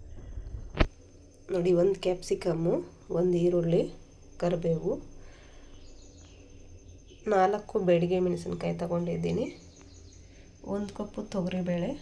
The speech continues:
ಒಂದು ಕಪ್ಪು ಅಕ್ಕಿ, ಮತ್ತು ನಾನು ಕ್ಯಾರೆಟು ಮತ್ತು ನವಿಲುಕೋಸು, ಬೀನ್ಸು, ಎರಡು ಟೊಮೊಟೊನ ತಗೊಂಡಿದ್ದೀನಿ. ಅರಿಶಿನ,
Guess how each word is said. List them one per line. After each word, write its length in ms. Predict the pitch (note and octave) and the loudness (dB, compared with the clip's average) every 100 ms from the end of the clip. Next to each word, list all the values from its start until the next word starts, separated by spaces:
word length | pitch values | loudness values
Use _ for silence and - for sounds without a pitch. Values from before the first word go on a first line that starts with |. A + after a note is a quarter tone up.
| - - - - - - - - G3 | -12 -18 -16 -16 -16 -18 -14 -4 -4
ಒಂದು 180 | G3 F#3 | -4 -4
ಕಪ್ಪು 300 | G3+ - - A3+ G3 F3+ E3+ E3+ - - - - F3 | -4 -4 -4 -4 -2 -2 -2 -4 -8 -14 -16 -8 -6
ಅಕ್ಕಿ, 320 | F3 - F#3 A#3 - - - - - - - - - - - - - - - - - - - - | -6 -8 -8 -8 -10 -18 -18 -18 -20 -18 -18 -18 -20 -20 -20 -20 -20 -20 -20 -20 -20 -20 -18 -10
ಮತ್ತು 380 | G3+ G3 - A3 A3 G3+ F#3+ | -6 -6 -4 -4 -2 -2 0
ನಾನು 300 | F#3 F#3 F3+ F3+ F3 | 0 0 0 0 -2
ಕ್ಯಾರೆಟು 580 | - F3+ F#3 F3 - G3 | -2 0 2 0 -2 -6
ಮತ್ತು 320 | G3+ F3+ E3+ E3+ F3 | -4 -4 0 2 4
ನವಿಲುಕೋಸು, 840 | F3+ F3+ F3+ F3 E3+ E3 E3 F3 F3 - E3 | 4 4 2 0 0 -2 0 -2 -4 -4 2
ಬೀನ್ಸು, 480 | E3+ F3 E3+ - E3+ F3 - - - - - - - - - - - - - | 4 6 4 0 -2 -4 -10 -18 -18 -18 -18 -18 -18 -20 -20 -20 -20 -20 -8
ಎರಡು 260 | F#3 F#3+ G3+ - | -4 -2 -4 -4
ಟೊಮೊಟೊನ 480 | G3 F3 E3+ F3+ E3+ | 0 0 0 -2 -2
ತಗೊಂಡಿದ್ದೀನಿ. 720 | F3 E3 D#3+ D#3+ E3 E3 E3+ B3+ - - - - - - - - - - - - F3 F3+ | -2 -2 -2 -4 -6 -4 -2 -4 -6 -14 -14 -14 -14 -16 -18 -20 -20 -20 -20 -20 -12 -8
ಅರಿಶಿನ, 380 | F3 - - | -8 -6 -2